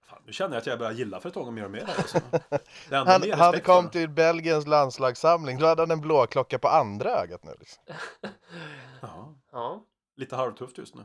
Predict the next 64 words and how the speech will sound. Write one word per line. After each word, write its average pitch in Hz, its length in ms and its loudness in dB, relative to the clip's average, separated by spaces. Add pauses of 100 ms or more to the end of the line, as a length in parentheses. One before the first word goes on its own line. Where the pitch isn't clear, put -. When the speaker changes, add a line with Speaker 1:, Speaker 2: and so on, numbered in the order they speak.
(140)
Speaker 2:
<laughs> - 140 -16
Alltså, 139 280 -2
vad, 120 300 2
vad 123 280 2
är 120 80 2
det 120 80 -6
frågan 120 440 -6
om, 58 140 -12
liksom? - 200 -20
Men 110 100 -10
tydligen 123 360 -2
så - 100 -6
Speaker 3:
Ja, - 40 -6
Speaker 2:
fick - 80 2
Speaker 3:
det 220 80 2
är 202 40 2
Speaker 2:
han 123 100 4
Speaker 3:
ju 120 80 2
Speaker 2:
den 117 80 -2
i - 80 -4
Brighton-matchen, 107 800 -2
vad 107 100 0
jag 95 80 -2
förstod 110 360 -10
det 90 80 -12
som, 85 200 -10
men 92 180 -14 (600)
Speaker 3:
Ja, 156 120 -4
men 185 160 -2
just 196 180 -6
det, 147 80 -4
det 135 80 -6
fick 151 200 -14
han 135 80 -4
ju. 110 120 -8 (120)
Speaker 1:
Ja, 110 260 -8
ja. 151 80 -2
Speaker 3:
Eh, 151 180 0
det 151 80 -4
var 160 80 0
ju 156 60 4
Speaker 1:
Ja, 151 40 2
det 165 60 -2
Speaker 3:
han, 143 180 -4
Speaker 1:
var 143 80 -4 (140)
Speaker 3:
eh, 139 60 -8
Mo-, 143 260 -6
Mopai, 156 720 -4
det 143 140 -12
stämmer 135 280 -8
ju. 143 160 -12 (280)
Speaker 1:
Ja, 92 80 -16 (240)
Speaker 3:
Ehm. 127 320 -14
Speaker 1:
ja. 117 140 -16
Var 107 160 -12
det 98 40 -10
inte 98 140 -16
lika 98 140 -12
roligt 92 160 -12
längre, 95 200 -16
men 92 180 -20
Speaker 3:
Nej. 131 200 -14
Speaker 2:
Nej. 95 280 -4
Speaker 3:
Ja, 120 140 -10